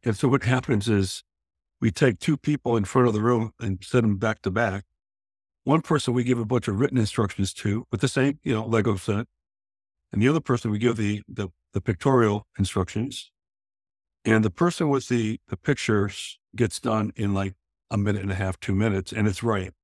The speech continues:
No quality defects. You look at the instructions for, uh, the written, and it says things like, "Take a two-by-two blue brick and put, uh, put a, uh, two-by-four yellow brick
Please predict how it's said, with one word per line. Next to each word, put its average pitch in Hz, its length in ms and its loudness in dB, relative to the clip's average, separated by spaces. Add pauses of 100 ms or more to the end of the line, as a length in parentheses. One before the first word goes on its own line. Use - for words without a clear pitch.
(300)
No 117 100 0
quality 107 360 0
defects. 101 580 -8 (1160)
You 117 120 2
look 147 140 6
at 143 100 4
the 143 80 4
instructions 123 500 0
for, 110 500 2
uh, 101 220 2 (400)
the 107 220 -2
written, 113 320 0
and 101 120 2
it 104 60 0
says 117 240 -2
things 107 300 -2
like, 98 300 -2 (580)
"Take 160 240 0
a 127 320 4
two-by-two 170 640 0
blue 143 260 -6
brick 131 340 0
and 110 220 -4
put, 131 220 -4 (200)
uh, 117 60 -10 (560)
put - 240 -4
a, 110 320 0 (640)
uh, 104 300 -2
two-by-four 131 1200 2
yellow 135 380 4
brick 104 360 -2